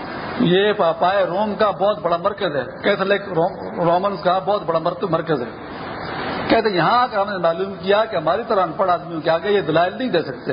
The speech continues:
لاجواب ہو جاتے ہیں۔ تمہارے اہل علم کا کیا حال ہوگا؟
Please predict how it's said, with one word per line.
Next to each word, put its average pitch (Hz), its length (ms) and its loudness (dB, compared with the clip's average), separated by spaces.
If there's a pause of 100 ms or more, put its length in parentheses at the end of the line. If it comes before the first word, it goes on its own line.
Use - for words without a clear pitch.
(140)
لاجواب 180 400 2
ہو 160 60 -8
جاتے 139 280 -6
ہیں۔ 120 120 -8 (3500)
تمہارے 175 340 4
اہل 170 100 2
علم 196 200 2
کا 214 120 2
کیا 185 240 2
حال 156 180 0
ہوگا؟ 151 200 -4